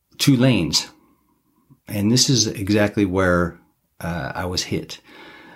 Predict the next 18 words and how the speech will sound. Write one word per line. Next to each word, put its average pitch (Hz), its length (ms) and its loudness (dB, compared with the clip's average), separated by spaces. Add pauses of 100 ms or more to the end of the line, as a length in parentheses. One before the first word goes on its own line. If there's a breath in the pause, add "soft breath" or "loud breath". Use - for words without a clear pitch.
(160 loud breath)
Uh, 90 360 -2 (500)
the 101 380 4
gentleman 117 460 4
who 107 140 2
was 98 180 2 (520)
driving 107 500 2
a 95 120 -2
Mercedes 104 600 2
Vito 123 360 2
van, 90 420 -2 (100)
uh, 95 340 -6
was, 95 840 -2
uh, 80 420 -14 (960 soft breath)
behind 113 460 2
me 214 280 0 (540 loud breath)
quite 123 240 2
a 101 60 0
distance, 123 580 0